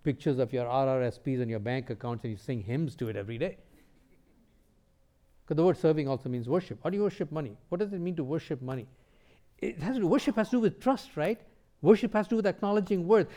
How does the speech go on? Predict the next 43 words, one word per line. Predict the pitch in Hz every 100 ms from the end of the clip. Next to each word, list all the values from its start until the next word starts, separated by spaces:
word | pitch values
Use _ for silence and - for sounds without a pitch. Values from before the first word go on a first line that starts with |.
| -
So | - 220
the | 185
person | - 240 - 233
who | 196
serves | - - 240 240 180
money | 196 208 214
or |
trusts | 185 - 226 233
money | 185 175 190 220 - -
is | 185
basically | 147 226 233 233 208
saying, | - 202 202 190 -
"I, | 160 160
I'm, | 202 202
uh, | 180 190 -
I | 175 190
trust | - 320 -
mon-, | 185 - -
I | 190
trust | - 254 277 - 190
money | 185 220 226
to | 190 170
give | 135 214
what | 170 165
it | 160
promises." | 190 165 120 - - _ _ _ _ _ _ _ _ _ _ _ _ _
The | -
person | - 143 147
who | 127
worships | 160 - 123
God | 127 127
says, | 113 120
"No, | 131
I | 110
trust | - 135 - 113
God | 151 160 95 - - - -
to | 113
give | 113
me | 107 110 123
ultimate | 120 123 110 98
significance | - 101 104 110 - 95 -
and | 113
security | - 107 - 98 92 101